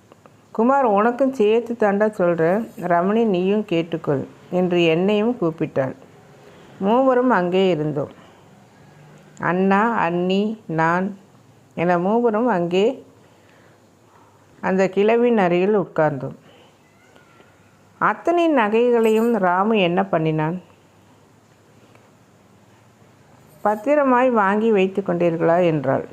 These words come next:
ராமு என்பது என் அப்பா. அன்னிக்கு முகமெல்லாம்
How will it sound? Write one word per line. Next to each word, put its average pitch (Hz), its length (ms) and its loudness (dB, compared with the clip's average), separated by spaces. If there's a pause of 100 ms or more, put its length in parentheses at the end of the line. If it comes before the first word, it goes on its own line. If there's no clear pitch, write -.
(500)
ராமு 185 480 0
என்பது 185 400 0
என் 190 180 0
அப்பா. 139 400 -2 (880)
அன்னிக்கு 269 400 0
முகமெல்லாம் 202 760 0